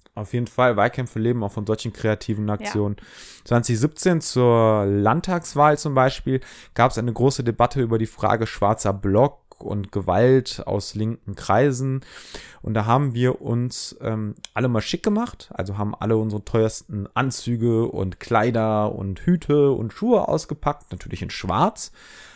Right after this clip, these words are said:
Speaker 1: haben dann gefakte fünfhundert-Euro-Scheine genommen, Zigarren, Champagner und haben uns mit Schildern in der Innenstadt aufgestellt, äh, haben, äh, laut Musik gehört, also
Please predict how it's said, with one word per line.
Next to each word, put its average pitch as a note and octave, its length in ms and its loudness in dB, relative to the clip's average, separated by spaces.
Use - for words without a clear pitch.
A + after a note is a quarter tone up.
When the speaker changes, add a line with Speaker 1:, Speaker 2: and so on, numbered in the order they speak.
Speaker 1:
haben B2 280 2
dann A#2+ 120 0
gefakte C3 400 -2
fünfhundert-Euro-Scheine D3+ 1080 -2
genommen, F3 520 -4
Zigarren, D#3 720 2
Champagner F3 800 0
und B2+ 200 -2
haben D3+ 300 4
uns C#3 280 -2
mit C3 160 -2
Schildern D3 480 2
in - 140 -4
der B2+ 100 0
Innenstadt D#3 460 0
aufgestellt, D#3+ 960 0
äh, B2 320 4
haben, B2+ 420 0
äh, A2+ 180 -2
laut A#2+ 300 2
Musik A2+ 380 -6
gehört, D#3 340 4
also A2 240 0